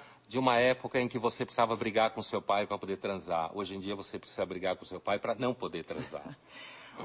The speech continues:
Speaker 2: O sus deveria pagar, ah, a opera-, cirurgia plástica pra botar peito nas pessoas que não têm dinheiro pra isso. Botar seio, silicone.
Speaker 1: Sim, sim. Porque se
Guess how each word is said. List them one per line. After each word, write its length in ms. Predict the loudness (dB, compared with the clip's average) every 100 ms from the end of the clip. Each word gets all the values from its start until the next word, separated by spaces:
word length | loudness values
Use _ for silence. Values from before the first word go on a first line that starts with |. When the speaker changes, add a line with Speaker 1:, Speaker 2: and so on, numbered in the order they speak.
| 4
Speaker 2:
O 120 | 4
sus 400 | 4 6 6 8
deveria 540 | 8 8 8 8 6
pagar, 800 | 6 8 6 8 8 8 4 -2 -10 0
ah, 360 | 4 6 6 4 2 6
a 60 |
opera-, 420 | 6 6 6 6
cirurgia 640 | 4 0 0 2 4 6 6
plástica 400 | 6 4 4 0
pra 140 | 0
botar 340 | 2 4 4
peito 520 | 4 2 2 0 -8 -14 -20 -20 -10
nas 160 | -6 -2
pessoas 480 | 0 0 2 2 0
que 140 | -4
não 140 | -4 0
têm 180 | 0
dinheiro 300 | 0 0 0
pra 180 | 2 2
isso. 320 | 0 -4 -10 -12 -20 -2
Botar 440 | 0 4 6 6
seio, 540 | 2 2 4 6 4 -4 -8
silicone. 600 | -4 -4 2 4 2 0
Speaker 1:
Sim, 220 | -2 -2
sim. 320 | -4 -8 -8 -12 -20 -20 0
Porque 580 | 0 2 2 4 6 4
se 840 | -2 -4 0 4 4 4 4 2